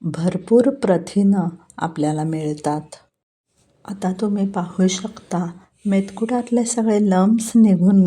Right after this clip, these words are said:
गेलेले आहेत आणि ते छान दह्यामध्ये घोटलं गेलेलं आहे.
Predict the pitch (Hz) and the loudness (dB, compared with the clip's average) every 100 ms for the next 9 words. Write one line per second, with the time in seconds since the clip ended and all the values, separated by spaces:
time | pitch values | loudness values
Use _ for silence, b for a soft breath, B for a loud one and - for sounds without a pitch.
0 | 165 180 175 165 160 156 170 165 147 - | 4 2 2 2 2 0 -2 -2 -4 -8
1 | B B - 170 165 165 160 160 - 165 | B B -12 -10 -6 -4 -4 -4 -6 -2
2 | 185 208 202 190 170 180 160 165 180 147 | 0 2 2 2 2 -2 -2 -4 -4 -6
3 | - - 165 160 165 - 170 190 170 160 | -10 -14 -10 -4 -4 0 0 2 0 0
4 | 156 147 143 151 - | -2 -2 -4 -6 -10